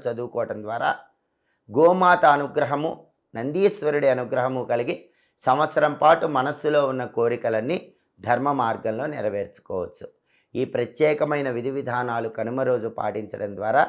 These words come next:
సంవత్సరం పాటు విశేషమైన శుభ ఫలితాలను సిద్ధింపజేసుకోవచ్చు. నిత్య జీవితంలో మీకు ఎదురయ్యే అనేక రకాలైన ఆర్థిక, ఆరోగ్య, కుటుంబ సమస్యలకి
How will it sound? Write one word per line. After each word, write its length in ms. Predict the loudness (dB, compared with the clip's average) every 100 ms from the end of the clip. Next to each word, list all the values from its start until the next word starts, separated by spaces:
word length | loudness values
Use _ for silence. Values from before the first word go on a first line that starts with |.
| -2 _ _ _
సంవత్సరం 480 | 2 2 2 0 0
పాటు 280 | 2 2 2
విశేషమైన 640 | -4 -2 -2 -2 -2 -4 -4
శుభ 220 | -6 -6 -6
ఫలితాలను 480 | -6 -8 -8 -8 -6
సిద్ధింపజేసుకోవచ్చు. 1120 | -8 -6 -8 -8 -12 -14 -18 -14 -12 -12 -16 -20 _ _ -10
నిత్య 280 | -8 4 4
జీవితంలో 640 | 6 2 4 2 2 0 0 -4 -6
మీకు 260 | -4 -2 0
ఎదురయ్యే 500 | 0 2 0 2 0 0
అనేక 380 | -2 0 -2 2
రకాలైన 680 | 2 2 6 6 6 2 -4 0
ఆర్థిక, 500 | 4 4 2 -2 2
ఆరోగ్య, 680 | 2 6 6 8 6 2 0
కుటుంబ 440 | -4 -4 -4 0 0
సమస్యలకి 760 | 0 -6 -6 -4 -4 -4 -8